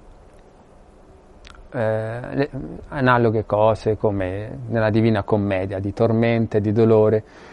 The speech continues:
E il brutto dell'inferno è che quando siamo all'inferno ritornare su è difficilissimo. E questo è l'invito per tutti voi,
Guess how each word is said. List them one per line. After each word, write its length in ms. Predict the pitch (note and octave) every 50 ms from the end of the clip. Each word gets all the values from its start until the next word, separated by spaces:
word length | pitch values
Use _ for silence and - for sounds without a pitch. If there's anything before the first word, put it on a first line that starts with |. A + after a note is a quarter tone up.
| - -
E 60 | - D3
il 80 | C#3
brutto 280 | C#3+ E3 E3 - - C#3+
dell'inferno 800 | D3 C3+ C3+ C#3+ C#3 - - - D3+ D3 C#3+ C#3+ C3+ C3 B2 A#2+
è 120 | A#2+ A#2+ A2+
che 300 | - A#2 G#2+ A#2 C3 - - - - - - - - - - - - - - - - - - - - - - - - - - - - - - - - - - - -
quando 320 | - C#3+ C#3 C#3+ C#3+ C#3+
siamo 320 | C3 - D#3+ D#3 D#3 D3+ D3
all'inferno 920 | C#3+ C#3 C3+ C3 A#2+ - - - D3+ D3+ D3+ C#3 C3+ C3 B2+ B2+ - - - -
ritornare 640 | D3 C3+ B2+ - C3 A#2+ A#2 B2+ B2+ C3 B2+ A#2+ -
su 180 | - - -
è 100 | C3 A#2+
difficilissimo. 1080 | A2 A2 F#2+ - - - B2 - - A2+ G#2+ B2+ C3 A#2 - - - A#2+ A#2+ B2+ D3 - - - - - - - _ _ _ _ _ _ - - - - - - - - _ _ _ - _ - _ - - _ _ - - - - - - - - - - - - - - - - - - - - - - -
E 100 | - A#2+
questo 240 | - E3 D3 - C#3
è 20 | B2
l'invito 460 | B2 A#2 A#2 A2+ B2+ B2 A#2+ - A2+
per 220 | - A#2+ A2 -
tutti 320 | - C3+ B2+ - - - G#2+
voi, 360 | A#2 C3 B2+ A2 G2 G2